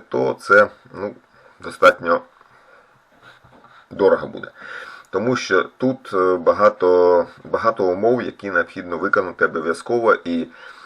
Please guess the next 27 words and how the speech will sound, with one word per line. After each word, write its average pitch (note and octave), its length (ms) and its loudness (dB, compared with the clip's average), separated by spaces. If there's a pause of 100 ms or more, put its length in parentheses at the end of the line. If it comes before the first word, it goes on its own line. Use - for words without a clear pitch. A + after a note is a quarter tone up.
(120)
виконати F2+ 680 2 (320)
безпосередньо G2+ 600 0
вам, F2 440 2
е, D2+ 180 -4
з D2+ 140 -14
вашої G2+ 480 2
сторони. E2+ 560 -4 (220)
Тобто - 340 -4 (1080)
перевага, G2+ 420 4
звісно, E2+ 480 -6
тут F2+ 160 -14
також F2+ 380 -6
є, C3+ 220 -6 (340)
оскільки - 380 -12
у G2 60 -4
вас G2 180 2
там, E2+ 160 -8
власне, E2+ 280 -4
сервіс, - 580 -4
е, F2 220 -4
с-, - 140 -6
е, E2+ 180 0
сервер B2 460 0 (300)
з'являється. F#2+ 640 4 (880)
Але, A#2+ 640 8
е, G2 40 6 (880)
ви, G2+ 460 -4